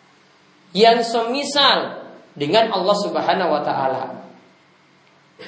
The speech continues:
Kita lihat tafsiran saking surat Al-Ikhlas yang terdiri dari empat ayat ini.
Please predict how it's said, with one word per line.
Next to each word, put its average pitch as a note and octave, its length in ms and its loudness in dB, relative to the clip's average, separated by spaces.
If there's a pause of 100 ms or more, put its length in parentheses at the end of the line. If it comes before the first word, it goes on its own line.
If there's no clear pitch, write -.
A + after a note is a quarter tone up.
(720)
Kita F#3+ 260 2
lihat G3 540 0
tafsiran F#3 880 0 (240)
saking G#3 840 0
surat F3+ 720 0
Al-Ikhlas G3+ 880 -2 (380)
yang E3+ 160 2
terdiri F3+ 320 0
dari F3 160 2
empat F3+ 400 -2
ayat E3 320 2
ini. C#3+ 200 -8